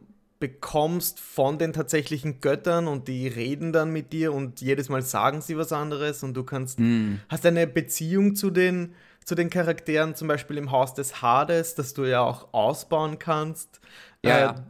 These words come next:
Speaker 1: ich
Speaker 2: Basebuilding. <laughs>
Speaker 1: Ja, und dann
Speaker 2: So
Speaker 1: gehst
Speaker 2: geil.
Speaker 1: du in den Salon rein und den, den hat aber vorher der Cerberus zerstört und das hat alles eine Geschichte und das schaut so gut aus. Ähm, ich spiel das auf meinem Widescreen-Monitor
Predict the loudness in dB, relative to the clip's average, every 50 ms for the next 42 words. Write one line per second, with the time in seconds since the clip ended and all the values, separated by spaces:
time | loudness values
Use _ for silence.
0 | -20 _ _ -6 -4 -4 -4 -6 -6 -8 -8 -6 -6 -8 -8 -8 -6 -2 -2 -2
1 | -2 -4 -6 -6 0 4 6 6 6 6 6 4 4 0 -4 -4 -2 0 0 2
2 | 2 2 2 2 2 4 4 2 2 2 0 -2 -2 -2 -2 0 0 2 2 2
3 | 2 0 0 0 0 0 0 0 -2 -2 -2 -2 -2 -2 -2 -2 -4 -4 -2 -2
4 | -2 0 0 -2 -2 -2 -2 -2 0 0 -2 -2 -4 -4 0 4 4 4 4 4
5 | 2 0 -2 -4 -4 -8 -8 -6 -2 -2 -2 -2 -2 -4 -8 -8 -8 -6 -6 -4
6 | -4 -2 -2 -4 -2 -4 -4 -4 -6 -6 -8 -10 -8 -4 -4 -4 -4 -4 -6 -4
7 | -2 -2 -2 -2 -4 -4 -6 -8 -12 -14 -12 -10 -8 -6 0 2 2 2 2 4
8 | 6 8 8 8 8 4 0 -4 -2 -2 -2 -4 -8 -14 -20 -20 -20 -20 -20 -20
9 | _ _ _ -8 -6 -6 -2 0 2 4 4 4 4 2 0 0 0 0 2 2
10 | 0 0 0 0 2 2 0 0 -4 -6 -4 -2 -2 0 0 0 0 0 0 0
11 | -2 -2 -2 0 0 0 0 -2